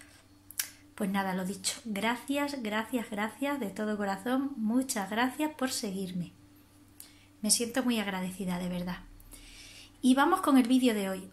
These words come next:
Hoy os voy a mostrar cómo hacer vuestro propio limpiacristales, ahora que ya ha pasado la calima,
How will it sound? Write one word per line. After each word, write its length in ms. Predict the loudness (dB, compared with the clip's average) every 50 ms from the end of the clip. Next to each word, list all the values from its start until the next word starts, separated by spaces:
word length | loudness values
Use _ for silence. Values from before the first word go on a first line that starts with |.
| -10 0
Hoy 280 | 2 4 4 4 2 0 -4 -2
os 180 | -2 0 0
voy 220 | 2 4 4 4 4
a 60 | 2
mostrar 540 | 0 0 -2 -2 0 2 4 4 4 2 0 -6 -12 -4
cómo 300 | 0 2 2 4 6 6
hacer 500 | 6 4 4 0 -2 -2 -2 -2 -4 -6 -10 -14 -20 -20 -20 -20 -20 -20 -20 _ -6
vuestro 760 | -6 -2 2 2 2 2 2 -2 -4 -2 0 0 0 0 2
propio 640 | 4 4 4 4 4 2 -2 0 0 0 0 -2 -4 -10 -20 -20 -20 -20 -20 -20 -20 -20 -20 -20 -20 -20 -20 -20 -20 -20 -20 -20 -14 -8 -8 -8 -8 -6 -4
limpiacristales, 1400 | -2 0 4 6 6 6 4 4 2 2 2 2 2 -2 -2 -2 -4 0 2 2 4 4 2 0 0 -2 -6 -10 -10 -18 -20 -16 -8
ahora 260 | -4 -2 -2 -2 -2
que 100 | -4 -2
ya 140 | -2 0 -2
ha 80 | 0 -2
pasado 400 | 0 -2 -2 -2 -2 -4 -2 0
la 320 | 0 0 0 0 -2 -2
calima, 560 | -4 -4 -2 2 4 4 6 6 4 2 0